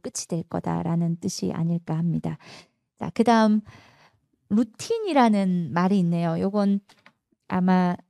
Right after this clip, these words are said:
고 일, 이, 삼, 삼 년 동안 내내 열심히 공부한 그 N수들 사이에 껴서 오늘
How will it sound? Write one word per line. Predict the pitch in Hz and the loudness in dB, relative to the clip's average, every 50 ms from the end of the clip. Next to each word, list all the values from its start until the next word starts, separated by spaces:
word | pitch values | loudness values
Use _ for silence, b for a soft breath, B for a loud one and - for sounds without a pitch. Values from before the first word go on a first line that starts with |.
| _ _ _ | _ _ _
고 | - - 214 214 208 | -2 2 4 4 4
일, | - 277 294 311 302 | 4 2 0 0 2
이, | 311 311 285 | 0 0 -2
삼, | - 262 247 233 240 | -2 -2 -2 -2 -2
삼 | 240 269 370 392 | -2 -4 -4 -4
년 | 392 403 381 | -4 -6 -4
동안 | - 294 269 262 247 202 | -2 0 0 2 2 2
내내 | 180 190 220 294 370 320 | 4 4 4 4 4 2
열심히 | 233 220 - - 220 220 | 0 0 -2 -2 -4 -2
공부한 | - 196 185 180 196 180 180 196 | -2 -2 -4 -2 0 0 0 2
그 | - 240 | 2 2
N수들 | - - 208 233 262 311 370 359 349 320 | 2 2 0 -2 0 -4 -4 -2 -2 -2
사이에 | 294 294 277 254 233 208 | -2 -2 -2 0 0 -2
껴서 | 202 - 277 262 254 - 208 170 | -2 -2 -2 -2 0 0 0 0
오늘 | 175 185 175 165 165 185 226 294 | 0 0 0 -2 -2 -2 -4 -4